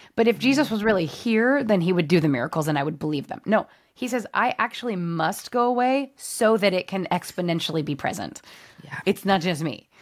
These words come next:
Speaker 1: Like,
Speaker 2: Yeah.
Speaker 1: so that you then can have this full spirit in you.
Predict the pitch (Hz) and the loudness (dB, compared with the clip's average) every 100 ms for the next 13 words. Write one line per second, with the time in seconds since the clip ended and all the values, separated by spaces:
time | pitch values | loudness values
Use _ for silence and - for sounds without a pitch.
0 | - _ - 156 - 143 208 185 - 147 | -20 _ -6 -6 -6 -4 0 0 -2 -2
1 | 190 233 226 185 165 165 160 156 151 139 | 2 4 4 2 2 -2 -4 0 0 -2
2 | _ - 147 160 185 - - - 180 - | _ -14 -6 -2 -2 -2 -2 2 2 2
3 | 185 170 156 - 180 175 151 | 0 0 0 0 0 2 0